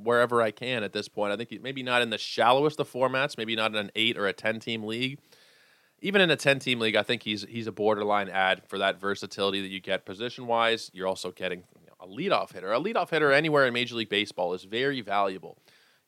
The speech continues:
Okay, maybe there are some teams like the Nationals, or depending on who Oakland trots out, if it's Tony Kemp or whatever,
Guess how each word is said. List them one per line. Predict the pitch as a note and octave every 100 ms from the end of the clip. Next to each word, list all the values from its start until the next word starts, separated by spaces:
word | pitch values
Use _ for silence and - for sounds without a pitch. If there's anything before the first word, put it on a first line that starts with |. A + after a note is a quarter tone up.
| _ -
Okay, | - G2
maybe | B2 D#3 D#3
there | D3
are | B2+
some | C3 C3+
teams | B2+ C3 C3
like | A#2 A2+
the |
Nationals, | A2 G#2+ A2 - A2 G#2+ G#2 -
or | F#2+ F#2+
depending | F#2+ A#2+ A2+ G#2+
on | G2
who | G#2+
Oakland | G2 G2 G2+
trots | - G2 F#2+
out, | G2
if | F#2+
it's | F2
Tony | - A2+ G#2+
Kemp | - G2 F#2 F#2 F#2
or | F2+
whatever, | F2+ F#2+ F#2 F#2